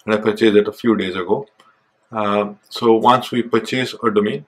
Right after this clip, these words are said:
you could just find a domain here, you could check and purchase it, and one, or you could just also transfer using this section. Once you have purchased the domain, you would automatically see this hosted zone.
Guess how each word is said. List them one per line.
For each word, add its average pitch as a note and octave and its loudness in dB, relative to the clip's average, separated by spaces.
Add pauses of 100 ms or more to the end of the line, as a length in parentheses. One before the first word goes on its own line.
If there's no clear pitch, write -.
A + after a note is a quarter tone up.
(200)
you G2 -12
could G2+ -6
just B2 -4
find A2 0
a G2+ -2
domain G#2 -2
here, G2+ -6
you G2 -10
could G#2 -4
check G#2 0
and G2 -6
purchase G2+ -4
it, D#3 0 (500)
and G2+ 0
one, G#2 2
or A#2 4
you G#2+ 4
could G#2 -4
just G#2+ -2
also G#2 0
transfer G#2 -4
using F#2+ -8
this F2+ -8
section. - -14 (420)
Once A#2+ 0
you A2+ 2
have A2 2
purchased A#2 2
the A2 -6
domain, F#2+ -8
you G2+ 0
would G#2 4
automatically G#2 0
see A2 -6
this G#2 -6
hosted G#2 -2
zone. G#2 -10